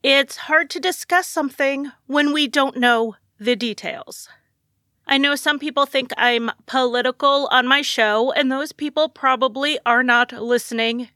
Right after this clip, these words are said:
to this episode anyway. Yes, politics intersects with true crime, and I cannot pretend otherwise. If you want a show that just gives you the story and doesn't get into the issues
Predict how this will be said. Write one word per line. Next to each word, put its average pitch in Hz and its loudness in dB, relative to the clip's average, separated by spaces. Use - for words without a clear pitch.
to 254 -8
this 214 -4
episode 202 -8
anyway. - -8
Yes, 220 0
politics 311 0
intersects 311 0
with 294 -12
true 294 -6
crime, 233 0
and 220 -2
I 220 2
cannot 269 -2
pretend 220 -2
otherwise. 190 -10
If 285 -6
you 294 -6
want 339 0
a 311 0
show 220 0
that 226 4
just 285 2
gives 302 -6
you 285 -2
the 269 -4
story 196 -2
and 202 -4
doesn't 233 -6
get 240 0
into 247 -8
the 233 -8
issues 202 -4